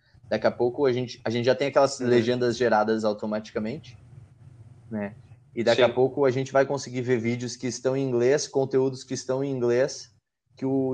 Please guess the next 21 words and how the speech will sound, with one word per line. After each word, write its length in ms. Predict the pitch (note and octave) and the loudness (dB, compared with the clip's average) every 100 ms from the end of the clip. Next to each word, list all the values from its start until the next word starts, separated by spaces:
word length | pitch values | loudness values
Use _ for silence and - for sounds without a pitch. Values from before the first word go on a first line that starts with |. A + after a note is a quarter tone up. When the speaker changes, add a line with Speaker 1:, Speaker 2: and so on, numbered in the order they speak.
| B2+ A#2+ | -2 -2
Speaker 1:
o 60 | A#2 | -2
YouTube 400 | C3 B2+ C3 B2+ | -4 -4 -4 2
vai 140 | B2+ | 2
conseguir 340 | B2+ A#2+ A#2+ | 2 -6 -6
traduzir 460 | A#2+ B2+ A#2+ A2 A#2+ | 0 2 2 0 -2
pra 140 | B2+ A#2 | 0 0
nós, 520 | A2 A2 - - - _ _ _ | 0 -2 -6 -16 -20 _ _ _
ah, 280 | A2+ G#2 G#2 | -2 2 4
automaticamente, 840 | F#2+ A2+ A#2+ A#2+ - A#2+ A2 A2+ B2 | 2 2 0 -2 -2 -2 0 -2 -4
a 40 | |
gente 180 | A2+ G#2+ | -6 -4
vai 100 | A#2 | -4
conseguir 320 | A#2+ A2+ A#2+ | -4 -4 -4
ter 100 | B2+ | 0
Speaker 2:
Em 20 | |
Speaker 1:
acesso 140 | A#2+ B2+ | 2 6
Speaker 2:
tempo 220 | C3+ C#3 | 6 8
Speaker 1:
a 20 | |
Speaker 2:
real, 280 | C3+ B2+ B2+ | 8 10 8
Speaker 1:
isso. 80 | A#2+ | 6
Speaker 2:
né? 180 | G2+ | -2